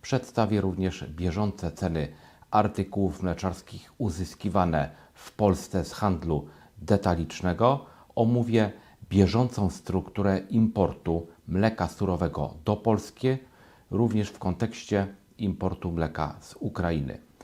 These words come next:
Przedstawię notowania cen artykułów mleczarskich z terytorium Unii Europejskiej.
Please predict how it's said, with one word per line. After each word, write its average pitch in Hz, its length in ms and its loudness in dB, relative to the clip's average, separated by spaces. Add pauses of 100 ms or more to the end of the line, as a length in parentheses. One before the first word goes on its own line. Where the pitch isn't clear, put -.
(300)
Przedstawię 120 840 0
notowania 98 580 2
cen 101 320 -2
artykułów 95 720 -2
mleczarskich 87 640 -6
z - 60 -20
terytorium 80 580 -2
Unii 123 240 0
Europejskiej. 117 840 0